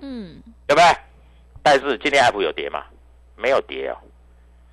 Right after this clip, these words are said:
Speaker 2: 量缩还没有跌。昨天外资卖了一千两百多张，投信卖了两百七十四张，自营商小卖五张而已。自营商自己的钱，我告诉你，他不会杀低的啦，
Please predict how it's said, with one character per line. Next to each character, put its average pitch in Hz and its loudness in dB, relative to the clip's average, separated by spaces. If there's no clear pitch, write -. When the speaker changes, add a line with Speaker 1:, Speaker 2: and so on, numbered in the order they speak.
Speaker 2:
量 143 4
缩 127 4
还 113 2
没 147 -2
有 131 4
跌。 76 -4
昨 135 0
天 160 2
外 165 8
资 - -8
卖 147 2
了 135 4
一 135 2
千 123 -2
两 101 0
百 87 0
多 78 -8
张， - -14
投 123 2
信 151 -4
卖 147 4
了 120 4
两 110 4
百 107 0
七 - -10
十 87 -8
四 80 -16
张， 69 -12
自 165 0
营 151 0
商 139 4
小 98 2
卖 117 4
五 85 -4
张 85 0
而 87 -4
已。 92 -8
自 147 -8
营 131 -12
商 127 2
自 143 -12
己 175 -12
的 - -10
钱， - -12
我 92 -4
告 123 2
诉 117 0
你， 107 -6
他 117 0
不 110 -10
会 113 0
杀 87 -2
低 90 -14
的 85 -8
啦， 69 -12